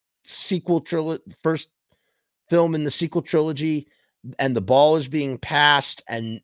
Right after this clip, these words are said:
the ha-, you know, it, we're expecting a certain sort of thing. It's like, we've done Michael Myers killing people for twelve movies now.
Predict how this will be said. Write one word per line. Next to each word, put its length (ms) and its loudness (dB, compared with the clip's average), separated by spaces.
the 260 -6
ha-, 360 0
you 100 -2
know, 240 0
it, 240 -8
we're 160 -2
expecting 560 -6
a 60 -4
certain 240 -8
sort 160 -4
of 80 -8
thing. 240 -4
It's 200 2
like, 400 4
we've 220 2
done 200 8
Michael 360 4
Myers 720 2
killing 400 0
people 480 -4
for 400 -2
twelve 420 0
movies 480 -8
now. 420 -8